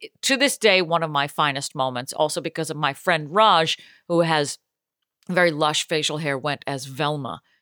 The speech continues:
the hairiest Velma ever. And, uh, it was pretty, pretty freaking amazing. Uh, one of the benefits now of, of living in the suburbs and having to be that house that has candy ready is that, look, if I'm gonna do this, I'm gonna scare the kids.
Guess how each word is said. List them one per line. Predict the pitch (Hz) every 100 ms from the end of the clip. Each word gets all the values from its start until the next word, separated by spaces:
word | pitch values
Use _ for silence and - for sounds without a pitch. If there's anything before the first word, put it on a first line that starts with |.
| _ -
the |
hairiest | 147 135 123 131 -
Velma | 131 123 -
ever. | 131 117 113
And, | 135 127 123
uh, | 117 113 135 _ _
it | 147 -
was | -
pretty, | - 147 131 123 _ _
pretty | 277 240
freaking | - - - 220 220 - 185
amazing. | 160 165 175 175 156 131 131 _ _ -
Uh, | 196 180 - -
one | 196 262
of | 285
the | 196
benefits | 180 170 202 226 - -
now | 202 190 170
of, | 131 - -
of | 131 -
living | - 165 170 156
in | 139
the | 131
suburbs | - 170 147 131 -
and | 131 151
having | 131 139 131
to | 131
be | 135 131
that | 147 143
house | 180 135 - - -
that | 143
has | 143 - -
candy | 180 180 160
ready | 131 127 127
is | 147 131
that, | 143 - _ _ _ -
look, | 175 151 -
if | -
I'm | 175
gonna | 208 196
do | 175 269
this, | 170 135 - -
I'm | 151
gonna | 151 156
scare | - 160 139
the | -
kids. | - 107 55 -